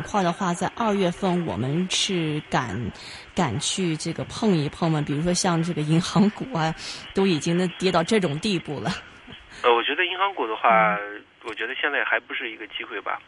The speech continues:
Speaker 1: 嗯。
Speaker 2: 我觉得银行的风险还并没有完全显示出来，特别是像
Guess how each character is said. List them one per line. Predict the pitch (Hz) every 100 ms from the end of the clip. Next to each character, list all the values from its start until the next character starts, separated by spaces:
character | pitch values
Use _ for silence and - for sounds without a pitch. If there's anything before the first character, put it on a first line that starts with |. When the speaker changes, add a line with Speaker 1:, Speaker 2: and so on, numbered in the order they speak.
| -
Speaker 1:
嗯。 | 240 220 165 - - -
Speaker 2:
我 |
觉 | 113
得 | 123
银 | 127
行 | 143 151
的 |
风 | 147 160
险 | 143 101
还 | 98 104
并 | 123
没 | 110
有 | 107
完 | 95 104
全 | 104
显 | 101 - -
示 | -
出 | -
来， | - - - - - - - - -
特 | 127
别 | 120
是 | - 127 110 104 101
像 | 98 123 107